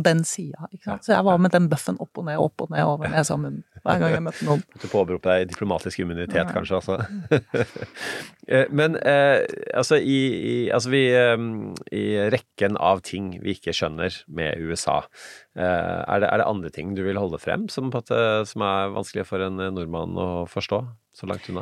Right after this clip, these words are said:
Speaker 1: Altså, ja, <laughs> hadde jeg kunnet svare på, <laughs> på hva det er vi ikke forstår?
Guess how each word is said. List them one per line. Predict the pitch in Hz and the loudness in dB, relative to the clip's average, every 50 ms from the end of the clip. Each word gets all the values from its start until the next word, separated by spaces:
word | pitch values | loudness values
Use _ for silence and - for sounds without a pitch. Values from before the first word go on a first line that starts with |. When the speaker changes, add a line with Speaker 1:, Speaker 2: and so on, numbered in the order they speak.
| - - | 0 4
Speaker 1:
Altså, | - 220 262 208 - - - - - - - - - - - _ _ 339 302 - - - 370 - - - _ _ _ - | 6 6 6 6 4 2 -2 -8 -12 -16 -12 -12 -12 -12 -14 _ _ -20 -20 -18 -16 -16 -18 -18 -20 -20 _ _ _ -12
ja, | - 165 - - - | -10 -8 -6 0 4
<laughs> | - - - - | 4 6 6 8
hadde | - 208 220 196 | 8 8 8 6
jeg | 190 - 202 | 6 6 4
kunnet | 196 202 214 | 4 4 2
svare | - - 214 208 180 160 165 170 | 2 4 6 6 8 8 6 4
på, | - - - - 202 - - - | 2 2 4 4 4 6 6 6
<laughs> | 269 254 - - - | 4 4 4 2 4
på | - 240 214 | 4 6 8
hva | 208 220 - | 8 6 6
det | 196 202 - 196 | 6 6 6 6
er | 185 | 8
vi | 214 226 | 6 6
ikke | - - 220 - - | 6 6 4 4 4
forstår? | - - 190 208 - - - - 185 196 | 4 4 4 4 2 2 4 6 6 6